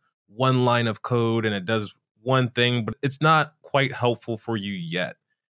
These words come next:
And I would imagine it would be the same for something like N L P, where you start with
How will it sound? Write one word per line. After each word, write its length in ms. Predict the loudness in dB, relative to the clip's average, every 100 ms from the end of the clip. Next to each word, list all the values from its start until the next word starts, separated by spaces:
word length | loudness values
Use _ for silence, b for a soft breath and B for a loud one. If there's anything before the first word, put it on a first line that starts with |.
| -4
And 200 | 0 2
I 40 |
would 120 | 4
imagine 400 | 4 4 2 2
it 60 | 2
would 120 | 2
be 60 | 0
the 120 | -2
same 300 | -2 0 -2
for 500 | -2 -2 0 0 -2
something 300 | -6 -6 -2
like 180 | -2 -2
N 140 | -2 -2
L 140 | -2
P, 320 | -4 -2 -2
where 240 | -2 -4 -6
you 160 | -6
start 420 | -6 0 2 2
with 360 | -2 -2 0 -2